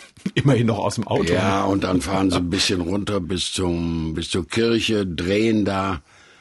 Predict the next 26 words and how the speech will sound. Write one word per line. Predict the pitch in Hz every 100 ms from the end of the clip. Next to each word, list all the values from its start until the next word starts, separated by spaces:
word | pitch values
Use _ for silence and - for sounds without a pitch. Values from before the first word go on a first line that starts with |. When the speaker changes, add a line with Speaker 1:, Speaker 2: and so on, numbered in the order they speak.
| _
Speaker 2:
und | 87
machen | 90 90
das | 82 80
Ganze | 95 87 87
dann | 82 80
wieder | 80 80 76
zurück. | 92 82 95 - - _ _ _ _ _ _ _ _ _
Manchmal | 82 95 101 - 98 95 92 85
halten | 95 92 87
sie | 85
auch | 90 80 78
an, | - 95 98 98 90
manchmal | 85 87 - 90 82
wird | 82
auch | 78 -
geklingelt. | 80 - 104 107 104 95 - -
Da | 90
bin | 87 92
ich | 90
immer | 87 87 82
ganz | 80 73
froh, | - 92 95 82 - _ _ _ _ _ _ -
äh, | 87 87 85 85
einfach | - 87 87
zu | 82 -
sagen, | 80 82 82 78 73